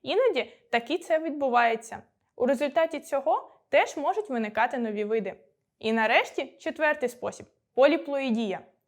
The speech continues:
Я впевнена, що ви пам'ятаєте, що це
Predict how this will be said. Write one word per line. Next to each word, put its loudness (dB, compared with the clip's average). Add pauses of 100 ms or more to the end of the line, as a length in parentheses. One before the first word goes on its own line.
(240)
Я 2
впевнена, 2 (120)
що -8
ви -2
пам'ятаєте, 0 (140)
що -8
це 0